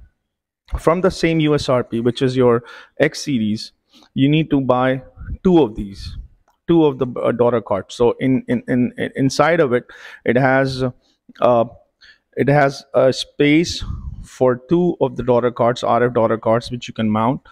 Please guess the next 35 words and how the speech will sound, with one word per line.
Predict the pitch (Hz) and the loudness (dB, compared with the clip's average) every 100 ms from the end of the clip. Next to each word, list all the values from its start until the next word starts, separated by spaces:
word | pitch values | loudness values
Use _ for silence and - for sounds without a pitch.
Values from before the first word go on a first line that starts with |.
| _ - | _ -4
on | 117 | 0
your | 117 110 | 0 0
X | 127 - | -4 -4
three | 135 120 | -6 -4
tens. | 120 113 - - - _ - - - - _ | -4 -4 -6 -16 -20 _ -20 -20 -20 -20 _
So | - 104 | 0 2
I | 117 131 | 4 2
on-, | 139 - | 0 -2
I, | 123 123 - | 0 0 0
I | 127 | 0
got | 131 123 - | 0 0 0
only | 139 147 135 | 0 2 0
a | |
single | - 156 165 170 | 0 0 2 4
one, | 165 170 | 2 0
so | 160 123 | -2 0
that's | 117 - | 0 0
why | 120 120 | 0 2
I | |
only | 123 120 | 2 2
have | 113 101 | 0 0
a | |
single | 101 151 160 160 | -4 -2 0 2
one. | 151 156 156 _ _ _ - | 0 -2 -6 _ _ _ -8
If | - | -2
you, | 123 117 104 | 2 2 2
if | - 117 | -2 0
I | 110 | 0
have | 127 117 | 2 0
another | 131 160 | 2 2
one, | 151 147 | 2 0
I'll | 120 117 | -2 -4
mount | 110 113 117 | -2 -2 -2
it | 117 | -4
here. | 131 160 175 | 0 0 0